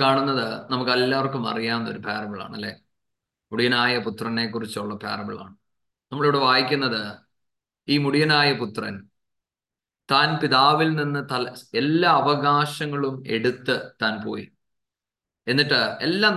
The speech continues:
നഷ്ടപ്പെട്ടു കഴിയുമ്പോൾ താൻ തിരിച്ച് പിതാവിൻ്റെ അരികിലോട്ട് താൻ മടങ്ങി വരികയാണ്.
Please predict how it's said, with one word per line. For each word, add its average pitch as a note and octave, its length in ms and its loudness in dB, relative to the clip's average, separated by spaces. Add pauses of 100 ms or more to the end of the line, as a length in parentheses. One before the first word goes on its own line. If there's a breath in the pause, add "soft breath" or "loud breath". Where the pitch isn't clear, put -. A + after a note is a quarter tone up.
നഷ്ടപ്പെട്ടു D#3+ 720 -2
കഴിയുമ്പോൾ A2 480 -4 (1300)
താൻ D#3 120 2 (100)
തിരിച്ച് F3+ 400 4 (220)
പിതാവിൻ്റെ D#3 840 2 (260)
അരികിലോട്ട് B2 640 -2
താൻ A2+ 180 -2
മടങ്ങി A2+ 360 -4
വരികയാണ്. G2 460 -10